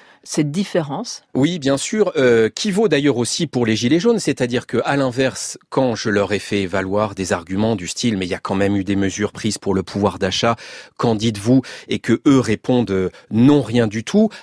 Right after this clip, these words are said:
Speaker 2: après, hors micro, ils peuvent vous dire « mais, euh, euh, vous, vous êtes complaisant avec le gouvernement, à l'inverse, et cetera, et cetera. » Donc, oui, c'est un peu une caractéristique de notre pays qui se voit à travers les réseaux sociaux qui ne sont pas un miroir du pays, hein.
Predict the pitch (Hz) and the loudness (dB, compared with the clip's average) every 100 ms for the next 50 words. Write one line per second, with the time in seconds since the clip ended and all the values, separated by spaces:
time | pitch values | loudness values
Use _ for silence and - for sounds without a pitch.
0 | - 123 - - 151 - 110 98 95 - | -4 -4 -2 0 0 0 -2 -2 -4 0
1 | 190 208 135 - 107 90 95 104 131 101 | 4 4 4 0 -2 -2 -4 0 0 0
2 | 90 90 82 82 - - - 95 90 92 | -2 -2 -2 -6 -14 -20 -6 0 2 2
3 | 87 101 107 95 104 113 - 110 110 98 | 0 -2 -2 -2 -2 -2 -2 -2 0 0
4 | 107 101 98 - 92 101 101 98 101 123 | 0 0 0 -2 -2 0 0 2 4 6
5 | 151 165 147 95 92 113 151 - 101 101 | 6 4 4 0 -2 0 -2 -4 -8 -6
6 | 110 117 - 143 180 160 120 117 - - | -2 -4 -4 -2 0 0 0 -4 -6 -14
7 | - - - - 98 107 156 214 202 123 | -16 -20 -20 -16 -8 -2 2 2 2 2
8 | 104 101 147 170 117 90 95 104 90 - | 0 2 2 2 -2 -4 -6 -6 -6 -8
9 | - 127 101 98 - 98 107 101 135 147 | -8 -4 -2 -2 -4 -6 -4 -2 -2 -2
10 | 120 98 92 107 101 - 95 92 92 107 | -6 -6 -4 -2 -2 -2 -4 -4 -2 -2
11 | 98 92 92 - 107 - 101 - 95 110 | -4 -4 -6 -4 -6 -4 -4 -2 -4 -2
12 | 107 92 104 95 92 85 90 92 85 87 | -2 -2 -2 0 -2 -2 -8 -6 -4 -4
13 | 85 | -6